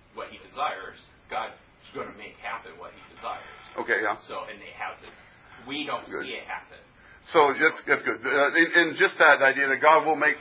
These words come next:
Speaker 2: come to pass what he desires, what he wants, I think we can also, yeah, absolutely the case. Um, however, in the words of the prophets, that is to say, how God puts words in the mouths of the prophets, sometimes I think he says things in ways that we are not to take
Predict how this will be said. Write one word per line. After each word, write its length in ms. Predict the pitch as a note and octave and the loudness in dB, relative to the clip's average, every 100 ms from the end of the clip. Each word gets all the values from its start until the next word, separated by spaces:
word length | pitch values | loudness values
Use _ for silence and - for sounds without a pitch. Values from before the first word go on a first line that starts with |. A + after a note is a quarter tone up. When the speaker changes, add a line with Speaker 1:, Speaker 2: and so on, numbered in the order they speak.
| - - | -10 -6
Speaker 2:
come 160 | D3+ | -6
to 80 | A#2+ | -4
pass 400 | E3 E3 A#2 A#2 | 4 6 6 2
what 240 | C3+ C#3+ | 2 0
he 80 | C3 | 0
desires, 480 | A#2 A2+ B2+ B2 A2+ | -6 2 4 4 2
what 80 | B2+ | -2
he 80 | B2 | 0
wants, 320 | B2+ B2+ - | 0 -2 -4
I 160 | - | -4
think 240 | C3+ C3 B2+ | -2 -2 -2
we 80 | A#2+ | -2
can 80 | |
also, 240 | B2+ B2 B2 | -2 -2 2
yeah, 160 | C#3 | 4
absolutely 560 | B2+ C#3 - B2 C#3 A2 | 6 4 0 -6 -8 -10
the 80 | - | 0
case. 240 | C3 A2 - - - - - _ | 2 2 -4 -18 -20 -20 -20 _
Um, 260 | C3+ B2 A#2 | -2 0 4
however, 400 | D#3+ E3+ D3+ D3 | 6 8 6 4
in 60 | C#3+ | 2
the 80 | |
words 260 | D3 F#3 F3 | 4 4 4
of 80 | D3+ | -2
the 80 | D3 | -2
prophets, 400 | - A#3+ - D3+ - | 4 4 6 2 4
that 120 | D3 | 2
is 120 | D3 | 2
to 80 | C#3 | -2
say, 180 | C3+ C#3 | 2 6
how 160 | C#3+ C#3 | 6 8
God 240 | C#3 D3+ | 6 6
puts 220 | D#3 D3 | 2 -2
words 220 | C#3+ D3+ B2 | 0 0 2
in 40 | |
the 60 | C#3 | 2
mouths 180 | C3+ | 2
of 80 | B2+ | 0
the 60 | - | 4
prophets, 240 | F3+ D3+ | 4 4
sometimes 360 | E3 D#3 D#3+ C#3 | 0 2 2 4
I 80 | C#3 | 0
think 140 | D#3 | 0
he 100 | C3 | -4
says 240 | B2+ G3+ G3+ | -2 -2 0
things 260 | E3+ C#3+ C#3+ - - - - - - | 0 -2 -4 -14 -20 -20 -20 -20 -4
in 180 | C#3 C3+ | -2 2
ways 300 | D3 D3+ D3 A#2+ | 4 4 4 0
that 240 | C#3 C3+ C3 | 2 2 0
we 80 | |
are 80 | C3+ | 2
not 240 | C#3+ D3+ - | 4 4 2
to 20 | B2 | 0
take 320 | C#3+ C#3 C#3 | 2 4 2